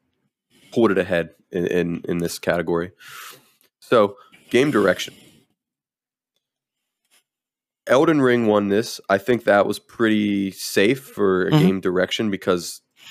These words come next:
Speaker 1: you know, this is a FromSoft game, and it's a completely new direction for a FromSoft game, as opposed to God of War being just a, an improvement off of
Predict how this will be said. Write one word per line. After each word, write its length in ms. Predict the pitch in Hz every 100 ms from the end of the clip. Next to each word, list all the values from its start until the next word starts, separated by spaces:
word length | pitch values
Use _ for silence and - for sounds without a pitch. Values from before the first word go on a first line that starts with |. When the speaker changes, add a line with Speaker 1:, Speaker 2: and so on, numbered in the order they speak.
| - _
Speaker 1:
you 120 | 107
know, 180 | 101 92
this 280 | 87 - 101
is 60 | 104
a 60 |
FromSoft 560 | - 113 113 107 92 -
game, 280 | 92 92 90
and 200 | 85 85 _ _ _ _ _ _ _
it's 400 | - - - - -
a 60 | -
completely 880 | 95 - 113 127 123 120 113 107
new 280 | 98 95 110
direction 420 | 107 98 - -
for 180 | 98 95
a 60 | 90
FromSoft 500 | - 87 - 80 -
game, 380 | 85 90 95 _ _ _ _ _ _ _ _ - -
as 160 | 107
opposed 500 | - 113 101 95 -
to 280 | - 98 95
God 240 | 90 90 90
of 140 | 85
War 260 | 95 101 95
being 360 | 98 98 90
just 240 | 87 90 -
a, 180 | 76 - _ _ _ _ _ _ _ _ _ _ 107
an 100 | 104
improvement 880 | 92 _ - - 113 98 95 87 - - - -
off 220 | 92 -
of 260 | 87 -